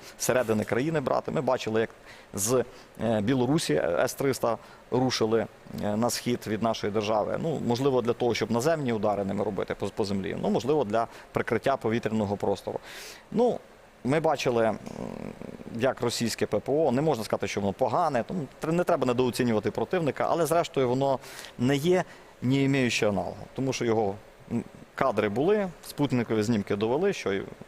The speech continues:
воно знищено було. Я маю на увазі комплекси С чотириста в Криму.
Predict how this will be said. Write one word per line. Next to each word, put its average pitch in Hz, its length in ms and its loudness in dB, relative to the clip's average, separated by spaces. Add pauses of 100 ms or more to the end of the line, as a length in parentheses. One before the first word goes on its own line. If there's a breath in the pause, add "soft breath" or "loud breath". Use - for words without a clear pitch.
воно 113 200 0
знищено 98 420 -4
було. - 180 -10 (680)
Я 131 80 0
маю 135 100 2
на 123 60 4
увазі 104 140 0
комплекси 120 440 -2
С 117 100 2
чотириста - 560 -2 (120)
в 110 200 2 (540 loud breath)
Криму. 95 300 -4